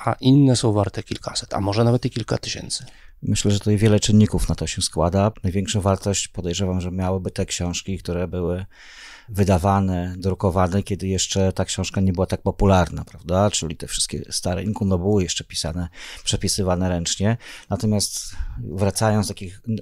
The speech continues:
Speaker 2: powiedzmy, no, no, naszych współczesnych czasów, to takie książki stu-, stuletnie, one nie, nie są jeszcze stare, niekoniecznie mają wielką wartość. Tutaj można je swobodnie porównywać do książek, które są wydawane współcześnie.
Speaker 1: Stuletnie książki nie są stare?
Speaker 2: Nieko-, nie są stare,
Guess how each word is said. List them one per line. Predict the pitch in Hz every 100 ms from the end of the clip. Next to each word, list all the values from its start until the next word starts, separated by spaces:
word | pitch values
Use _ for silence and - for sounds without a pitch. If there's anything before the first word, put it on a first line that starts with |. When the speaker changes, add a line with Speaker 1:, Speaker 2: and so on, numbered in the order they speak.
| _ _ - - -
Speaker 2:
powiedzmy, | 92 87 104
no, | 101 104 101 101
no, | 110 110 92
naszych | 101 - 95
współczesnych | - - 104 117 110 101 -
czasów, | 85 - 95 98 - - - - - - -
to | -
takie | - 95 98
książki | - 104 - 95
stu-, | - -
stuletnie, | - 120 110 110 - 101
one | 101 107
nie, | 110 101
nie | 107
są | - 95
jeszcze | 92 - 95
stare, | - 98 92
niekoniecznie | 95 107 101 104 101
mają | 95 92
wielką | 87 95 98 87
wartość. | 87 - 98 113 -
Tutaj | 98 87
można | 95 90
je | 90 - -
swobodnie | 98 - - 92 101 101
porównywać | - 98 90 95 98 82
do | 92
książek, | - 92 82 -
które | 92 90
są | - 92
wydawane | 95 90 92 92
współcześnie. | - - 92 98 - 104 131 151 - -
Speaker 1:
Stuletnie | - 131 123 - 123
książki | - 123 117 -
nie | 117
są | 110 -
stare? | - - 156
Speaker 2:
Nieko-, | 202 143 147
nie | 131
są | - 92
stare, | - -